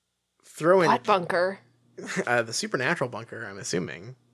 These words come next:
Speaker 2: Oh,
Speaker 1: Yeah.
Speaker 2: I, I guess I haven't gotten far enough. I, they
Speaker 1: They,
Speaker 2: don't
Speaker 1: oh,
Speaker 2: have
Speaker 1: they
Speaker 2: a
Speaker 1: haven't.
Speaker 2: bunker yet in the
Speaker 1: Yeah.
Speaker 2: show.
Speaker 1: Throw in Cass and his ability to heal any basilisk injuries, Fox style, and they could cope with this giant snake.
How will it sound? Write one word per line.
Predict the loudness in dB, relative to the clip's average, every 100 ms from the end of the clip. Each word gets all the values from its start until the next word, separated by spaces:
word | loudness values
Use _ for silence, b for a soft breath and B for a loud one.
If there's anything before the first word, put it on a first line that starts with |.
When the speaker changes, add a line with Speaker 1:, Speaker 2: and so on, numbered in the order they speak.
| 0
Speaker 2:
Oh, | 4
Speaker 1:
Yeah. | 4 2 -2
Speaker 2:
I, | 0 4 6
I |
guess | 4 4
I | 2
haven't | 2 -6
gotten | -6 -6
far | -4 -4
enough. | -2 -4 -4
I, | -2
they |
Speaker 1:
They, | 2 4
Speaker 2:
don't |
Speaker 1:
oh, | 4
Speaker 2:
have | 4
Speaker 1:
they |
Speaker 2:
a |
Speaker 1:
haven't. | 2 2
Speaker 2:
bunker | 0 -2
yet | 2 0 0
in |
the | 0
Speaker 1:
Yeah. | 4 6 6 4
Speaker 2:
show. | B B B B B -20
Speaker 1:
Throw | -10 2 4
in | 4 0
Cass | -2 2 2 2 -2
and |
his | -4 -4
ability | -2 0 2 0 -2
to | -6
heal | -2 0 0 0
any | -2 -2
basilisk | 2 2 2 -2 -10 -12
injuries, | -14 -12 -12 -12 -16
Fox | -4 2 2 2
style, | -4 0 0 -2 -4
and | -2 0
they | 0
could | -2
cope | 0 0 0
with | -10
this | -8 -8
giant | -4 -4 -4 -6
snake. | -2 0 0 -4